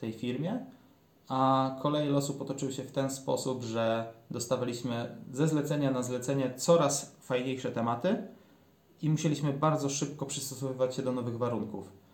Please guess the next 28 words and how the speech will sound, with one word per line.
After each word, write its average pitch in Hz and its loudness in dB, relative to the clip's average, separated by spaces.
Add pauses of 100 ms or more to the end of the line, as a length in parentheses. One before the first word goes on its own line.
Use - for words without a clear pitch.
(300)
Dzięki 120 -4
czemu 147 0
też, 127 -2
mm, 117 -4
nie 139 4
zafokusowaliśmy 139 2
się 113 0
stricte, 123 -4
y, - -12 (640)
ja 127 2
i 117 -4
Kasia 113 -4
na, 113 0
na 113 -2
działalność 120 4
w 123 -4
jednej 117 -2
branży, 110 0 (680)
tylko 151 -2
szukaliśmy 151 -2
nowych 151 2
dróg 135 0
dotarcia - -4
i 120 -4
niestraszne 127 -2
nam 123 -2
były 117 0 (340)
zdjęcia, 113 -2